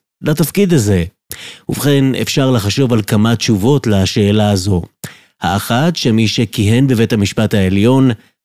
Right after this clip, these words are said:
חזקה עליו שהוא איש חכם ומשכיל, ואלו לבטח מאפיינים שחשוב לנו שיהיו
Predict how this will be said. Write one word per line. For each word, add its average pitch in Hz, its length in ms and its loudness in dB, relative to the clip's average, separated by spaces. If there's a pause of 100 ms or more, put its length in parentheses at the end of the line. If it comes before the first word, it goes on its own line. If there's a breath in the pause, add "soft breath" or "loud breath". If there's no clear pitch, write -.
(120)
חזקה 127 500 0
עליו 143 320 2
שהוא 123 360 0
איש 147 300 -2
חכם 131 540 0
ומשכיל, 131 800 0 (520 soft breath)
ואלו 110 340 0
לבטח 104 640 0
מאפיינים 110 680 2
שחשוב 135 680 0
לנו 123 280 2
שיהיו 104 680 2